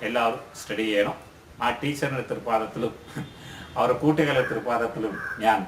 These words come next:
ആത്മാർത്ഥമായി സംസാരിച്ച്, ഏ, സമർപ്പിച്ചിരിക്കുന്നു. എല്ലാ യോഗങ്ങളും വസ്തുനിഷ്ഠമായി പഠിച്ചാലാണ് യോഗങ്ങൾ എന്താണെന്ന് മനസ്സിലാക്കുക. മറന്നു പോകണ്ട.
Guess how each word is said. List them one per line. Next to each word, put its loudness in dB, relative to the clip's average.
ആത്മാർത്ഥമായി -2
സംസാരിച്ച്, -4
ഏ, 0
സമർപ്പിച്ചിരിക്കുന്നു. -4
എല്ലാ 8
യോഗങ്ങളും 4
വസ്തുനിഷ്ഠമായി -2
പഠിച്ചാലാണ് 2
യോഗങ്ങൾ 4
എന്താണെന്ന് 0
മനസ്സിലാക്കുക. -6
മറന്നു -4
പോകണ്ട. 2